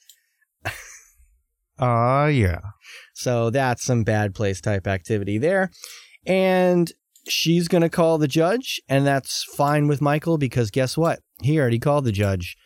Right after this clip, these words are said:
Speaker 2: So in comes the door. In comes Mike O'Malley, the doorman, which thank goodness he's okay, 'cause that's been in question.
Speaker 1: Yeah. And he seems fine.
Speaker 2: He's
Speaker 1: He seems like normal.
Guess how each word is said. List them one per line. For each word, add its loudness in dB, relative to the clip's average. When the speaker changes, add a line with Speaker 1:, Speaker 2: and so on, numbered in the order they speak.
Speaker 2:
So 0
in 2
comes 0
the 0
door. 0
In 0
comes 0
Mike 0
O'Malley, 0
the -2
doorman, 0
which -2
thank 0
goodness 0
he's 0
okay, -2
'cause -4
that's -2
been 0
in 0
question. -4
Speaker 1:
Yeah. 0
And 2
he 2
seems -2
fine. 0
Speaker 2:
He's -2
Speaker 1:
He 0
seems 0
like -2
normal. 0